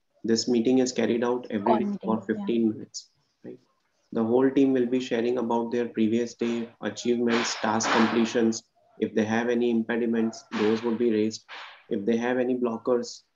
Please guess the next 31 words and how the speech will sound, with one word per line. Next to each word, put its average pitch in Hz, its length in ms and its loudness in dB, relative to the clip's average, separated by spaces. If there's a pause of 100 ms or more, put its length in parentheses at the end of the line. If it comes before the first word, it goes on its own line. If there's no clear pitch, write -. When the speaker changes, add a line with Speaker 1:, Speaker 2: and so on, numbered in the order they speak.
Speaker 1:
so - 160 -10
let's 107 220 -4
say 120 100 2
if 113 140 -4
Q 127 120 0
A 127 80 2
team 123 200 2
is 120 120 -2
having 117 300 0
any 120 160 0
blocker 110 480 -4 (140)
in 104 140 -2
testing 107 340 -2
the 113 80 4
user 110 280 2
story, 107 360 -6 (480)
so - 120 -10
they'll 113 340 2
be 120 180 0
focusing, 120 640 -4
Speaker 2:
Yes, - 100 -2
Speaker 1:
they 113 60 -8
Speaker 2:
sir. 117 80 -6
Speaker 1:
will 117 100 -4
be 123 100 2
highlighting 117 480 0
those 113 200 0
kind 110 240 -2
of 110 160 -4
issues, 104 460 -8 (520)
right? 143 200 -8